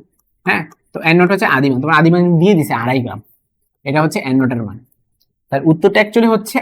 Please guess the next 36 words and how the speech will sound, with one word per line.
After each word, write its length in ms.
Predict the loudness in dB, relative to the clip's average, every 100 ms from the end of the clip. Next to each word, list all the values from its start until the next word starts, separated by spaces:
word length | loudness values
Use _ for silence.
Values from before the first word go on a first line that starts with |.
| -2
আড়াই 340 | 2 4 6
divided 380 | 6 4 2 2
by 100 | 0
ষোলো। 260 | -2 -4 -4
এখন 180 | -2 0
তুমি 140 | 2
এখানে 180 | 2 2
একটা 120 | 0
বিপদে 300 | 0 2 2
পড়ে 240 | 0 -2 -4
গেলা, 180 | -10 -14 _ _ _
আড়াই 240 | 0 2
ভাগ 160 | 4 2
ষোলো 200 | 0 0
তো 80 | 0
তুমি 160 | -2
ক্যালকুলেট 320 | 0 0 -2
ছাড়া 140 | -4 -4
পারো 280 | 4 4 4
না। 260 | 0 -6 _ _ _ _ _
হ্যাঁ, 140 | -6
এখন 320 | -6 _ -6 -4
কিভাবে 360 | 4 6 8
এটা 120 | 6
করবা 240 | 6 4 4
ক্যালকুলেট 340 | 2 2 0
ছাড়া? 280 | 2 0 0 _ _ _ _ _ _
এটার 220 | 0 4
জন্য 400 | 4 6 4 0 -8 _ _
দশমিকগুলো 460 | 2 2 2 4 6
উঠায় 280 | 6 6 4
উঠায় 220 | 4 2
হিসাব 220 | 0 -2
নিকাশগুলো 380 | -2 0 0 0
করতে 280 | -2 0 2
হবে। 240 | 2 -2